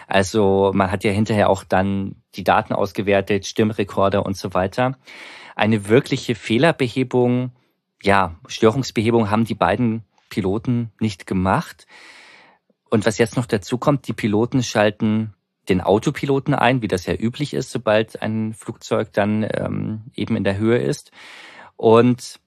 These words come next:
dieser Autopilot greift aber die Daten vom Geschwindigkeitsmessers des Kapitäns ab, also die falschen Werte. Und das führt jetzt aber zu Fehlermeldungen. Sie bekommen eine sogenannte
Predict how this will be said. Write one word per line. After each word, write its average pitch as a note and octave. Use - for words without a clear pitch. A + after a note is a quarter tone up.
dieser -
Autopilot A2
greift -
aber A#2
die G#2+
Daten A2+
vom G#2+
Geschwindigkeitsmessers G#2+
des -
Kapitäns G#2
ab, -
also F2
die G2
falschen G#2+
Werte. D#2+
Und G#2
das B2
führt C3
jetzt -
aber B2
zu A#2
Fehlermeldungen. E2+
Sie -
bekommen A#2+
eine G#2
sogenannte G#2